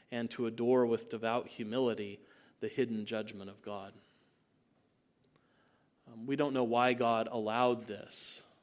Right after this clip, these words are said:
why Jesus permitted this, um, but we, we know he certainly brought good in it to this poor man who was delivered. And the passage ends then with the attitudes of the witnesses, the people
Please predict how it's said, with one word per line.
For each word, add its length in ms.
why 240
Jesus 480
permitted 580
this, 540
um, 220
but 100
we, 100
we 200
know 180
he 80
certainly 420
brought 380
good 380
in 140
it 220
to 100
this 180
poor 320
man 360
who 100
was 260
delivered. 520
And 120
the 40
passage 500
ends 300
then 200
with 160
the 140
attitudes 640
of 120
the 60
witnesses, 680
the 100
people 500